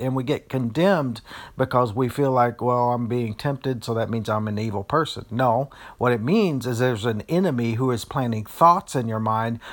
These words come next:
who is trying to get you distracted from the things of God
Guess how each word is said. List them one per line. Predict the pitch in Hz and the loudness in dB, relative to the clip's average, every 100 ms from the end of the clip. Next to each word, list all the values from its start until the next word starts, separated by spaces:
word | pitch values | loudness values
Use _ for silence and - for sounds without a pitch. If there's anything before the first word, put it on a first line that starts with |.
| - | -2
who | 131 | 2
is | 123 | 2
trying | - 151 156 | 2 2 2
to | 131 | 0
get | 117 139 | 0 0
you | 127 135 123 | 0 0 0
distracted | 104 110 - - 156 170 202 - 131 | -2 -2 -2 -2 4 6 6 2 -6
from | - 165 196 247 | -2 4 4 4
the | 208 | 0
things | - 214 196 | 0 2 2
of | 156 123 | -2 2
God | 175 175 127 123 | 6 6 6 0